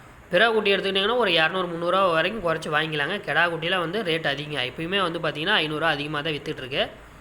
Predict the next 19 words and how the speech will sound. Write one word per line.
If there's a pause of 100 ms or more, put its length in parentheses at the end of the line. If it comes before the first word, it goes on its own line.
(540)
ஆ,
குட்டிலாம்
கொஞ்சம்
பொடி
குட்டியா
எடுத்தோம்னா
வந்து
பார்த்தீங்கன்னா
ஒரு
ஆறு
ரூபா, (640)
ஒரு
அஞ்சரை, (160)
ஆ, (240)
ஆறே
கால்
இது
மாதிரி
எடுக்கலாங்க.